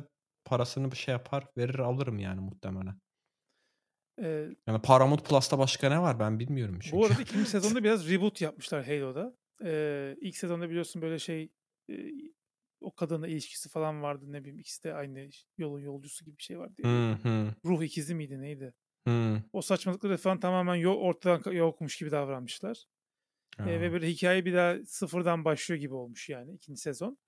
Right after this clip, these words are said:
Speaker 2: Şu an ikinci sezonu hayranlar da sevmeye başladı.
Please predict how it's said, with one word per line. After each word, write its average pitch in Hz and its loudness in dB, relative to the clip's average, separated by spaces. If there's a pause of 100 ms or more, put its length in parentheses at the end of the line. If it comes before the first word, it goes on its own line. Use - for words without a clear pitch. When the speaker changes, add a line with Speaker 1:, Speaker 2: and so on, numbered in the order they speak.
(440)
Speaker 2:
Şu - -2
an 220 0
ikinci - -4
sezonu 196 2
hayranlar 190 4
da 214 4
sevmeye 180 2
başladı. 151 -2